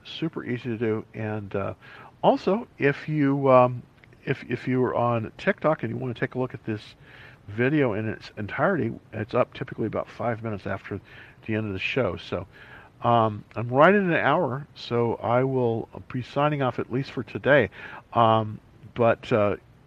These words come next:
if you want to get on the action trailers, again, super easy, w w w dot senfox dot com slash Dallas Trading Floor. So I think I have one more question here. Hopefully, let's take a look.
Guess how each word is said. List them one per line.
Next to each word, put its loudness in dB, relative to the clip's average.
if -2
you -2
want 0
to -8
get 4
on 2
the 0
action 0
trailers, -2
again, -2
super -2
easy, -2
w 2
w 2
w 0
dot -12
senfox -4
dot -2
com -6
slash -8
Dallas -4
Trading -8
Floor. -8
So -14
I -10
think -12
I -8
have -10
one -6
more -8
question -8
here. -8
Hopefully, -8
let's -12
take -12
a -8
look. -8